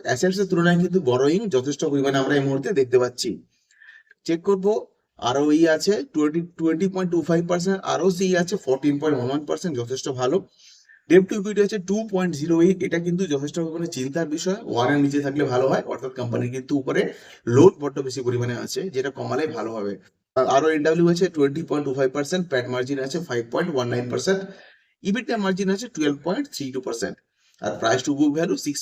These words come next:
point one eight। কোম্পানি যেহেতু ফ্রেশ হিসেবে অনেক বেশি আছে, তো আশা করছি কোম্পানি তার, আহ, টোটাল, টোটাল যে কোম্পানির, আহ, লোন আছে, এটা আশা করছি কোম্পানি শোধ করার চেষ্টা করবে। ইপিএস pre আইপিও ফাইভ পয়েন্ট এইট জিরো, post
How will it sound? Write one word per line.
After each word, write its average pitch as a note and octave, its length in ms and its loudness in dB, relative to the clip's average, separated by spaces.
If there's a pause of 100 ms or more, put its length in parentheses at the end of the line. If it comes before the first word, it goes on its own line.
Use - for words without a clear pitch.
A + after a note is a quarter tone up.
point D#3 160 -2 (120)
one B2 160 -6
eight। F#3 100 0 (100)
কোম্পানি F3+ 320 -2
যেহেতু G3 280 -2
ফ্রেশ D#3+ 240 0
হিসেবে F3 200 -2
অনেক E3+ 180 -2
বেশি D3 160 -2 (100)
আছে, F3+ 180 -2
তো - 120 -4
আশা C#3 180 -6
করছি C3+ 240 -4
কোম্পানি C3 240 -4 (100)
তার, F3 120 4
আহ, - 420 -8
টোটাল, C3 300 -6
টোটাল C#3+ 280 -4
যে D3 140 -6
কোম্পানির, C3 400 -2
আহ, A#2 280 -4
লোন D3 240 6
আছে, C#3 180 -6
এটা C3+ 160 -2
আশা C3+ 140 -8
করছি C3+ 220 -4 (100)
কোম্পানি C#3 260 -6 (300)
শোধ C3+ 240 0
করার B2+ 260 0
চেষ্টা A#2+ 260 -6
করবে। C#3 180 -4 (560)
ইপিএস G#3 400 -4
pre E3 100 -4 (100)
আইপিও F#3 280 0 (120)
ফাইভ B2+ 140 2 (100)
পয়েন্ট D#3+ 180 -4 (100)
এইট C#3+ 200 0
জিরো, E3+ 120 0 (100)
post B2+ 180 -2